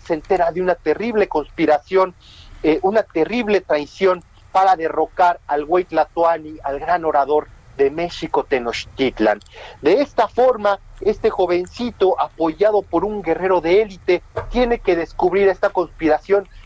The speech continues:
que llega a los más altos nive-, niveles de la nobleza mexica. También es importante comentar que está llena de flashbacks y vamos a ver diferentes tipos de ceremonias.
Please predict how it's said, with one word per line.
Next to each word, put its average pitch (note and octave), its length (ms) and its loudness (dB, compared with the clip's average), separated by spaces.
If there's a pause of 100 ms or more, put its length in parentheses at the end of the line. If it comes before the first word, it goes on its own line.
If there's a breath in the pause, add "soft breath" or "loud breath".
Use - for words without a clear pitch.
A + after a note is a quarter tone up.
que G3+ 140 2
llega G#3+ 300 2
a - 20 2
los F3 180 -4
más G3 320 -2
altos F#3+ 460 -2
nive-, D#3 440 0
niveles D#3+ 440 0
de D3+ 80 -2
la C#3+ 100 2
nobleza C#3+ 520 0
mexica. B2 600 -10 (500 loud breath)
También G3 460 2 (160)
es F3+ 180 -2
importante F3+ 640 0
comentar F3 600 -2 (260)
que D#3+ 80 -6
está G3 180 -2
llena F#3 300 0
de D3+ 80 0
flashbacks - 720 -4 (280)
y D#3 80 -4
vamos G#3+ 360 0
a F#3 60 4
ver F#3+ 120 0
diferentes F#3+ 580 -2
tipos F#3 360 -4
de F3 100 0
ceremonias. F3+ 720 0